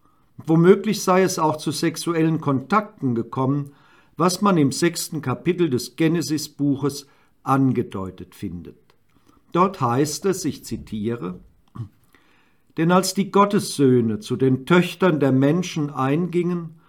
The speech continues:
und sie ihnen Kinder gebaren, wurden daraus die Riesen. Das sind die Helden der Vorzeit, die Hochberühmten.“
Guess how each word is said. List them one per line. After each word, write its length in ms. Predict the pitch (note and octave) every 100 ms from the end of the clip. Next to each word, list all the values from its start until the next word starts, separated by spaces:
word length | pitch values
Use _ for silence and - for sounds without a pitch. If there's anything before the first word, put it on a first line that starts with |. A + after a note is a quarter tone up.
| - -
und 160 | - F3
sie 280 | F3 G3 A3
ihnen 460 | F#3 F3 F3 E3+
Kinder 440 | D#3+ B3 B3+ G#3 C#3
gebaren, 840 | B2 G#2 A2 G#2 A#2 B2+ D3+ D#3 - _ _ _
wurden 400 | C#3+ F3+ G3+ G3+
daraus 520 | C#3+ C3+ C3+ D3 D3+ -
die 120 | F3
Riesen. 800 | C#3+ D#3 D#3 D3+ - A#2 F#2+ F#2+ _ _ _ _
Das 180 | G#3 G#3
sind 160 | A#3+
die 120 | F#3
Helden 500 | B2+ C#3 F#3 F#3+ F3
der 140 | C3 A2+
Vorzeit, 840 | - D3 D#3 D#3 D#3+ C#3+ C#3+ C#3+ _ _ _
die 120 | - A#2+
Hochberühmten.“ 1300 | - B2+ A#2+ - _ E3+ D3 C3 G2+ - - -